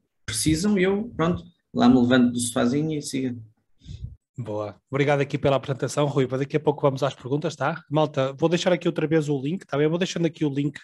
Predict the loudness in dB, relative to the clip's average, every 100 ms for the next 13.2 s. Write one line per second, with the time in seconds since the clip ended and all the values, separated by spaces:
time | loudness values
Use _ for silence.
0 | -6 -2 -2 -2 -4 -6 -4 -6 -4 -4
1 | -4 -8 -12 _ _ -4 -2 -2 -2 -4
2 | -4 -6 -20 -20 -20 _ -4 -2 -2 -2
3 | 0 0 0 0 -2 0 0 2 0 2
4 | 2 0 0 0 0 -2 -4 -4 -4 -2
5 | -2 -2 -4 -6 -4 -4 -4 -10 -14 -18
6 | -20 -20 -20 _ -6 0 0 2 -2 0
7 | 0 2 0 -2 -6 -8 -8 0 2 4
8 | 4 2 2 0 0 -2 -2 -6 -4 -2
9 | -4 -4 -2 -4 -6 _ _ _ _ _
10 | _ -2 2 4 2 0 -2 2 2 2
11 | 2 0 -4 -6 -8 -6 -4 -2 -2 -4
12 | -4 -4 -4 -2 -2 -2 -4 -8 -8 -8
13 | -8 -10